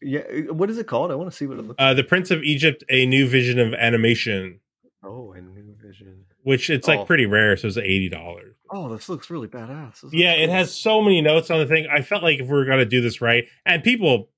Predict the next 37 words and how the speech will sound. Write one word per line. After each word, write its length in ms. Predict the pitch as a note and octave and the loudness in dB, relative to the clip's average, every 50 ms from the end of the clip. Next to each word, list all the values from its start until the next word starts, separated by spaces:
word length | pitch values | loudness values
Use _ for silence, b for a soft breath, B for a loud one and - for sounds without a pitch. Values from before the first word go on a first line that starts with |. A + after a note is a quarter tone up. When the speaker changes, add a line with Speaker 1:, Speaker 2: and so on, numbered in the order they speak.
| _ _ - | _ _ -2
Speaker 2:
like, 240 | D3+ C3+ A#2+ A#2 A2+ | -2 -2 -2 -2 -8
very 360 | G#2+ A#2+ B2 C#3+ D3 C#3 B2 | -6 -2 0 2 2 2 2
generously 440 | G#2 G#2 B2+ A#2 A2+ G#2+ G2+ - G#2 F#2+ | 2 0 0 2 2 0 0 -2 -4 -2
donated 440 | A2+ G#2 G2+ G2+ G2+ G2 G2 F#2+ | 0 0 2 4 4 4 4 2
on 100 | G2 G2 | 0 0
our 60 | F#2 F2+ | -2 -2
Patreon 580 | - G#2+ F#2+ - - G2+ F#2+ F#2+ G2 G2+ - | 0 -2 -2 0 -2 -2 -2 0 -2 -4 -6
for 300 | - _ - G2 F#2+ F#2 | -8 _ -4 -2 0 2
us 200 | F#2+ G2 - - - | 2 2 0 -2 -8
to 80 | F#2 | -4
do 180 | F2+ F#2+ G2 F#2 | 0 2 2 2
this, 260 | F2+ F2 - - - | 2 -2 -8 -8 -8
so 100 | - F#2 | -6 -4
I 100 | F#2 F#2+ F#2+ | -2 0 2
wanna 260 | G2 G2+ G2 G2 F#2 | 2 2 2 2 0
do 200 | F#2+ G2+ G2+ F#2 | -2 -2 0 0
it 80 | F2+ - | 0 0
right, 240 | G2+ G2+ G2 F2 - | -2 -2 -2 -2 -4
you 140 | - - A1 | -4 -4 -4
know. 160 | G#1 G#1+ B2+ | -4 -6 -12
So. 140 | - - _ _ - | -18 -20 _ _ -2
Speaker 1:
Oh, 300 | F3 F#3 F#3+ F3 B2+ A#2+ | 2 4 4 4 4 2
this 200 | A2 E3+ F3 - | 2 2 2 2
is 140 | D#3 A2+ G#2+ | 0 0 0
awesome. 460 | - A#2+ C3+ D#3+ F#3+ F#3 - - A2 | 0 0 2 2 2 0 -2 -4 -4
It's 160 | G#2 G#2 - | -4 -4 -2
showing, 280 | - E3 D#3 D3 C#3 C3+ | 0 2 4 4 4 2
like, 220 | B2 A#2 A2 A2 - | 2 2 0 0 0
all, 220 | - C3 C3 C3+ | 0 2 4 4
like, 180 | C3+ A#2 A2 - | 2 2 2 2
the 120 | A#2 G#2+ | 0 0
concept 680 | - - - A2 A2 A#2 C3 - - D3 C3+ C#3 - - | 0 2 2 2 2 2 2 2 2 0 0 0 2 2
art. 440 | C#3 C3+ C#3 C#3+ D3 - - - - _ _ _ _ _ _ _ _ _ _ _ _ _ _ _ _ _ _ _ _ _ - | 4 4 4 2 0 -4 -8 -12 -20 _ _ _ _ _ _ _ _ _ _ _ _ _ _ _ _ _ _ _ _ _ -10
Dang, 520 | - G#2 A2+ B2+ C3 B2 A#2 G#2 G2 F#2+ G2 | -6 -4 -2 -2 -2 -2 -2 -4 -6 -8 -6
that's 160 | B2 D3+ - | -6 -2 0
awesome. 200 | C3 C3 C3 G2+ | 2 2 4 4
Speaker 2:
Yeah. 180 | G2 F2 E2+ | 2 2 0